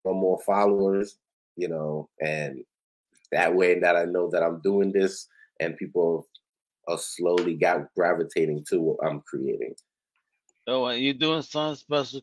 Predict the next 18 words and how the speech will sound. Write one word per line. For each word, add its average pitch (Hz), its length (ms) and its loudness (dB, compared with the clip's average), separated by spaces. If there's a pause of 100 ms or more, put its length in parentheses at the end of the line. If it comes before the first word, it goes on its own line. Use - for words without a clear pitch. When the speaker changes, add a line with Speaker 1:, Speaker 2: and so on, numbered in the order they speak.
Speaker 2:
kiddo, 127 340 2
especially 127 460 0
a 120 40 4
New 127 140 0
York 127 260 0
native. 127 440 -2
Salute, 117 680 -4
kiddo. 101 320 2 (100)
Thank 117 240 0
you 123 80 -10
for 101 160 -12
doing 131 400 2
this, 85 300 -8
yo. 104 260 0 (560)
Speaker 1:
Definitely. 95 160 4
Speaker 2:
Real, 139 260 8
you 123 120 2
know, 101 200 2